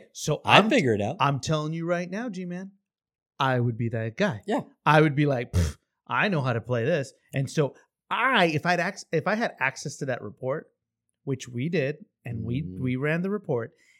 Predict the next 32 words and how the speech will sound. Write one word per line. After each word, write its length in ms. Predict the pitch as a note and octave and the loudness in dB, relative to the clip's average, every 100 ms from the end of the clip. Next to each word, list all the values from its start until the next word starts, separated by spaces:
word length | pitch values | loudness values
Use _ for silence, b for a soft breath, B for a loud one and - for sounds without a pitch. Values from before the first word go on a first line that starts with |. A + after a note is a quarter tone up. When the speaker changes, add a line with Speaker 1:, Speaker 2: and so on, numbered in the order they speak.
| _ | _
Speaker 1:
and 140 | C#3 C#3+ | -2 2
I 100 | E3+ | 2
did 220 | E3 D3 | 0 0
that 180 | C#3 C3 | -2 -2
modification, 800 | C3 A2 B2 F3+ A#3+ - C3 B2+ b b | -4 -6 -8 -6 -6 -6 -8 -10 b b
if 200 | F3+ F3+ - | 2 2 0
anything, 720 | G#3+ E4 A#3 - C#3 B2 A#2 B2 _ _ _ _ _ - | 2 4 0 0 -2 -2 -4 -8 _ _ _ _ _ -16
we're 580 | B2 B2+ D3 E3+ C#4+ G#3 | -8 -2 4 6 6 4
doing, 560 | D#3 E3+ D#3 D3 D3 - _ | 4 4 4 0 -8 -14 _
we're 160 | - E3+ | 0 2
doing 260 | F#3 G#3 D#3 | 4 2 0
a 60 | |
service 560 | - - F#3+ A#3 C#4 - | -4 -4 0 0 0 -2
to 80 | B3+ | -2
the 100 | F#3+ | 0
manager 420 | F3 F3+ D#3 D#3 | 0 0 0 0
and 140 | D3 C#3+ | 0 -2
a 40 | |
disservice 480 | A#2+ D#3+ F3+ D3+ - | -2 -2 0 0 -2
to 100 | C#3+ | -2
the 120 | C3+ | -2
advisor 400 | A2+ C3+ C3+ B2 | 0 2 2 0
who 80 | B2 | -4
figured 320 | - C3+ B2+ A#2+ | -2 -2 0 2
it 20 | |
out 220 | B2+ D3+ | 0 0
and 140 | C#3+ A#2+ | -6 -4
started 320 | C#3+ B2+ - | -2 -2 -2
kinking 300 | D#3+ D3 G#2+ | -4 -6 -12
it. 80 | - _ _ _ _ _ - - | -18 _ _ _ _ _ -18 -12
Speaker 2:
Yeah. 200 | F#2+ F2+ - _ | -10 -10 -14 _
Speaker 1:
Right? 200 | D3 F3 | 4 4